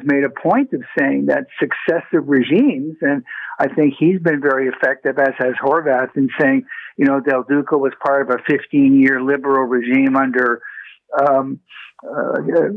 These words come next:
first McGuinty and then Wynne. What did you, what did you guys do? You had fifteen years and you left this mess for Doug Ford, and we can criticize how he handled that mess, maybe if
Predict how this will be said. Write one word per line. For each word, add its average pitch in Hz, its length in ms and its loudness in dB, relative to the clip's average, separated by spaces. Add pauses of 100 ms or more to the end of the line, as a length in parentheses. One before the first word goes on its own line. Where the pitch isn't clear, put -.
(260)
first 160 260 0
McGuinty 139 440 0
and 135 120 4
then 139 220 0
Wynne. 156 220 0
What 156 120 0
did 160 160 -2
you, 156 200 -2 (120)
what 170 140 0
did 165 160 -2
you 220 180 0
guys 139 260 0 (100)
do? 127 100 2
You 131 140 2
had 139 100 -2 (100)
fifteen 160 440 0
years 202 340 2
and 135 140 -2
you 131 120 0
left 135 300 -2
this 135 120 -2 (100)
mess 127 240 0 (180)
for 127 280 -2 (460)
Doug 131 200 0 (100)
Ford, 233 340 2
and 143 120 0
we 143 100 2
can 139 160 0
criticize 135 580 0
how 131 160 2
he 117 140 2
handled 180 380 2
that 139 240 -2
mess, 143 240 -2 (180)
maybe 131 380 2
if 151 80 2